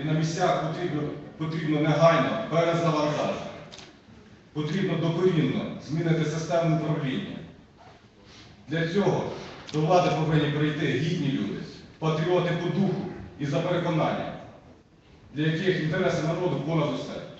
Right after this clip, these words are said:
Наші депутатські мандати, надані громадянами Хмельницького району, зобов'язують, зобов'язують кожного з нас захищати основні права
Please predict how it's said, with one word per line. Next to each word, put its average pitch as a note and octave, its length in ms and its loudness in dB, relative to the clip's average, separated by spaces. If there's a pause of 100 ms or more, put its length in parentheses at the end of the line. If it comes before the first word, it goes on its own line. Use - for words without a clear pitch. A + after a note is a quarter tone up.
(2250)
Наші E3 220 6 (100)
депутатські F3+ 480 2
мандати, E3 500 4 (640)
надані D#3+ 380 4
громадянами D3+ 680 2
Хмельницького D#3 480 2
району, E3 360 0 (640)
зобов'язують, D#3+ 720 0
зобов'язують E3+ 600 0
кожного F3 540 0
з D3 40 -4
нас E3 300 0 (380)
захищати C#3+ 580 0
основні D#3+ 300 0
права D3 520 0